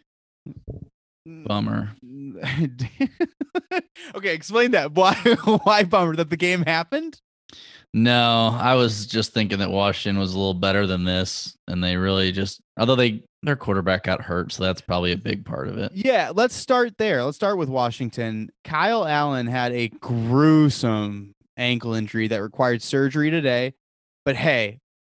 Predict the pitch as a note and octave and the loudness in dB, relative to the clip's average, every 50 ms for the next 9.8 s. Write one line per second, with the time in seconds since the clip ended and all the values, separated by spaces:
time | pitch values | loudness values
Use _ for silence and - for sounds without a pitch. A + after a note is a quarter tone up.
0 | _ _ - D#3 E3 F3 F#3 F#3 F#3 F#3+ F#3 - - - - D3+ D3 C3 A#2+ A2 | _ _ -2 0 2 4 4 4 2 2 0 -2 -8 -8 -4 -2 0 0 0 -2
1 | G#2+ - - A#2 B2+ A2 A#2 B2 B2 A#2+ A#2 A#2 A2+ A#2 G#2+ G#2+ - - B2 A#2 | -4 -6 -4 -4 -4 -2 0 0 0 0 0 0 -2 -2 -4 -4 -2 0 0 2
2 | A2+ A2 G#2+ A2 A2 G#2+ - - A2 G#2+ A2 G#2+ - - A2 G2+ - C#3 D#3+ F3 | 2 0 -2 -4 -6 -6 -8 -12 -10 -10 -10 -8 -8 -10 -10 -8 -4 -2 0 2
3 | F#3 F#3+ G3 D#3 D3+ C3+ A#2+ A2 G#2 G2 A2 A2 G#2+ - A#2 G2+ G2+ G#2 G#2 - | 2 2 2 2 2 2 2 2 2 2 2 2 2 2 2 2 2 2 2 0
4 | - - - A#2 _ - C3 C3 _ - D#3 D3+ D#3+ F3+ G#3+ B3+ C4 F#3+ C#3 A#2 | -2 -4 -8 -12 _ -10 -12 -12 _ -8 -4 -2 0 2 2 4 4 4 2 0
5 | G#2+ - _ _ - _ _ _ _ _ _ - - F3 E3+ E3+ - _ - - | -2 -4 _ _ -20 _ _ _ _ _ _ -6 -4 -4 -4 -4 -8 _ -12 -12
6 | _ - - - - - - G#3 E3+ C3+ C#3+ - - F3 F#3+ G3 G#3 G#3 G3+ F#3+ | _ -10 -10 -8 -4 -2 0 0 0 0 -2 -2 -2 0 2 2 2 2 0 -2
7 | - - F3+ F3 F3+ E3+ F3+ F3 E3+ D#3+ D3 D3 D3 D3 D3 D3+ C#3+ - - E3 | -2 -2 -2 -2 -2 0 2 2 2 2 2 2 2 4 2 2 0 0 0 2
8 | F3 F3+ E3 - D3+ C3+ A#2+ - - B2+ B2+ A#2+ A#2 A2 - B2+ A#2 A2+ A2+ A2 | 2 2 2 2 2 2 2 0 -2 -2 -2 -2 -2 -4 -6 -6 -6 -4 -6 -6
9 | - - - A#2 B2+ B2 A#2+ B2+ C3 C3 B2 A#2 A#2 A2 - | -10 -12 -8 -4 -2 0 2 2 0 0 -2 -2 -4 -4 -6